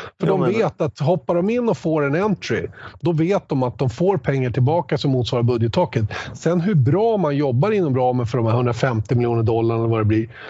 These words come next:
Speaker 1: det kommer ju avgöra hur bra man lyckas i mästerskapet. Och det
Speaker 2: Ja.
Speaker 1: kommer de ju naturligtvis att få jobbigt med inledningsvis som nytt team då, om man kommer in.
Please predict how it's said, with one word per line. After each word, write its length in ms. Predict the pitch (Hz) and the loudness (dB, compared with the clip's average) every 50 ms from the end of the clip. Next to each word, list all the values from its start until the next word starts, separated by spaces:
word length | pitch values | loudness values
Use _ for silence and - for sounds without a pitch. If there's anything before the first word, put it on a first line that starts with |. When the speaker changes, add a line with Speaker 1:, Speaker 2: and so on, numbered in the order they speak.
| - - | -10 -6
Speaker 1:
det 380 | - 113 110 170 185 214 214 - | -2 0 2 2 2 2 0 0
kommer 220 | - 196 165 156 | 0 0 0 2
ju 60 | 147 | 2
avgöra 420 | 139 131 123 110 120 123 120 117 113 | 2 2 2 2 0 0 0 0 2
hur 120 | 110 123 | 2 2
bra 340 | 117 110 135 131 123 123 127 | 2 2 2 2 2 0 0
man 160 | 123 120 120 | 0 0 0
lyckas 500 | 127 127 117 - - - 185 160 - - - | 0 0 -2 -2 -2 0 0 0 0 -2 -2
i 120 | 156 127 | 0 2
mästerskapet. 800 | 120 120 117 113 - - 123 - - 165 160 - - - - - | 2 2 0 0 0 -2 0 0 0 0 0 -2 -4 -10 -14 -10
Och 140 | - - 143 | -6 -4 -2
det 160 | - 147 165 | 0 2 0
Speaker 2:
Ja. 120 | 175 - 143 | 0 0 0
Speaker 1:
kommer 200 | - 139 131 123 | 0 0 0 0
de 160 | 123 120 120 | 0 0 0
ju 60 | 120 | 0
naturligtvis 540 | 120 117 117 - 117 110 - 117 - - - - - - - - - - - | 0 0 0 -2 0 0 0 -2 -2 -2 -6 -10 -10 -14 -14 -14 -12 -8 -4
att 140 | - 135 - | -4 -2 0
få 100 | - 147 | 0 0
jobbigt 420 | 139 135 127 120 117 120 117 - | 2 2 2 2 2 0 0 0
med 160 | 135 127 117 | 0 0 0
inledningsvis 640 | 117 120 117 113 113 107 117 113 110 - 123 113 110 | 2 2 2 2 2 2 0 0 0 0 0 0 0
som 160 | - 127 113 | 0 0 2
nytt 240 | 117 120 123 - - | 2 2 0 0 -2
team 240 | - - 113 110 107 | -2 0 0 2 2
då, 80 | 110 110 | 2 2
om 60 | 110 | 2
man 120 | 113 113 - | 0 0 0
kommer 220 | - 117 113 113 | 0 2 2 2
in. 160 | 110 113 - | 0 0 0